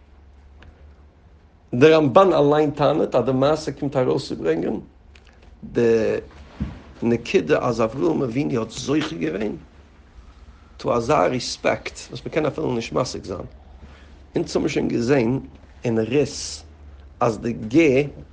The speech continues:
was even less respected than the Eved.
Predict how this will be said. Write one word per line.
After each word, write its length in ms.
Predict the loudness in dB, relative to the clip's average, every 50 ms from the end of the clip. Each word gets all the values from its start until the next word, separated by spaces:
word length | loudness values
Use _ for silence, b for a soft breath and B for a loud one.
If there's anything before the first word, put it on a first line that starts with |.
| -10 -2
was 220 | -2 -2 0 0
even 500 | -2 -2 0 2 2 2 2 2 2 2
less 380 | 2 2 2 2 -2 -8 -10 -8
respected 720 | -6 -6 -6 -6 -10 -10 -2 0 0 0 0 -2 -6 -4 0
than 180 | 2 2 2 2
the 60 | 0
Eved. 500 | 0 0 -2 -2 -4 -10 -14 -14 -18 -20